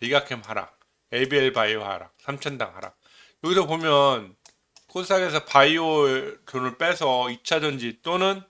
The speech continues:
반도체로 간 거지, 그죠? 반도체로 간 거예요. 오늘 끝났습니까, 현빈님? 그죠? 한화가, 아, 십구 년 만에 코리안 시리즈에 갈 것이 거의 확실시되고 있어요. 확실시.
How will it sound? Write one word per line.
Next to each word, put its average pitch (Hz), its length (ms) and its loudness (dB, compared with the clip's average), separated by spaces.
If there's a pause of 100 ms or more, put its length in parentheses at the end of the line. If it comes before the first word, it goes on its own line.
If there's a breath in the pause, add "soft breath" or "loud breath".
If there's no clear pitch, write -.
(1600)
반도체로 165 540 0
간 110 280 -8
거지, 101 280 -8
그죠? 110 280 -16 (180)
반도체로 101 420 -18
간 85 240 -20
거예요. 85 180 -20 (1080 loud breath)
오늘 135 140 -4
끝났습니까, 175 760 2
현빈님? 147 340 -8
그죠? 151 360 -2
한화가, 185 760 10 (480)
아, - 380 -12 (1400)
십구 - 320 -10
년 160 140 -2
만에 117 320 -2
코리안 147 360 -6
시리즈에 110 960 -8 (2250)
갈 131 280 -8
것이 143 220 -6
거의 151 240 0
확실시되고 139 1000 -6
있어요. - 220 -20
확실시. - 420 -18